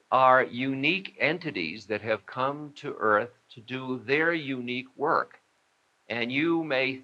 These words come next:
s-, be surprised if you have two or three children why they are all so different. 'Cause you did the same things, and they grew up in the same, I mean, I was a psych-, I was a child developmental psychologist,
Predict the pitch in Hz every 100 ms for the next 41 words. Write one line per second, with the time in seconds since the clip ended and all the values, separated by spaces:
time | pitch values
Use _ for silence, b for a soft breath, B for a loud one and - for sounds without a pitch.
0 | _ - - 151 147 - - - 139 180
1 | 143 95 117 120 110 107 101 - 131 117
2 | 107 117 113 - 185 185 104 95 104 117
3 | 131 120 104 101 107 - 110 110 165 -
4 | 98 _ _ _ _ _ _ _ _ _
5 | _ - 113 117 147 190 190 - - 87
6 | 85 - 64 - - 101 104 107 113 101
7 | 98 95 92 110 110 110 104 _ _ _
8 | _ - 131 - 175 208 180 139 - -
9 | 113 - 143 185 139 127 - 135 135 123
10 | 104 113 117 - 104 101 82 - 80 -
11 | 107 95 73 - _